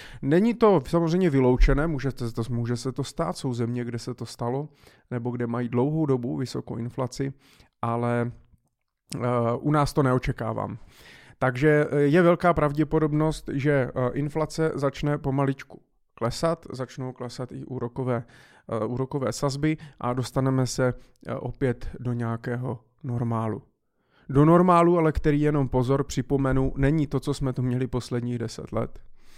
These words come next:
ale spíš to, co tu bylo možná před tou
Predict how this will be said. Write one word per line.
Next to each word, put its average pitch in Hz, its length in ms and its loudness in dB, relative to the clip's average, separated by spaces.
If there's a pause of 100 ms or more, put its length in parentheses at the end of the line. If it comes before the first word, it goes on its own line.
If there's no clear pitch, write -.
(300)
ale 127 180 -6
spíš - 260 -8
to, 139 100 -4
co 131 160 -6
tu 131 120 -6
bylo 120 400 -2 (640)
možná 123 320 -4
před - 280 -8
tou 120 240 -4